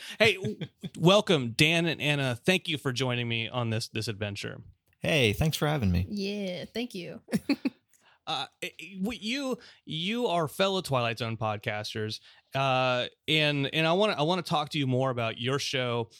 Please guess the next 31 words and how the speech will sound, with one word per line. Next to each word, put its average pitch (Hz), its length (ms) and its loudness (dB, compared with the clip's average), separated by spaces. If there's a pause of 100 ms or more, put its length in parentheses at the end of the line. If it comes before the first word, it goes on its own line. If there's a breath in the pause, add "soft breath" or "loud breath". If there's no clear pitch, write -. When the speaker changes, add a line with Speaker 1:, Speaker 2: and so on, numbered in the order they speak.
(120)
Speaker 1:
and, 117 280 -2
and 117 160 -4
what, 117 200 -2
what 117 280 -2
got 113 260 -6
you 113 80 -6
into 110 220 -6
the 107 160 -6 (160)
Twilight 120 340 -6
Zone 117 160 -4
a 107 80 -4
little 120 380 -4
bit. 95 320 -10 (340 loud breath)
Um, 120 560 0 (260)
w-, 139 280 -8 (140)
how - 200 -4
did, 240 180 -8 (120)
how - 180 -4
did 233 160 -8
you, 220 160 -6 (300)
how - 180 -4
did 233 100 -2
you 240 80 -2
get 208 120 0
started? 160 240 0
Why 151 120 2
did 196 160 -2
you 190 80 0
decide 143 500 0
to 135 100 0
get 117 240 -4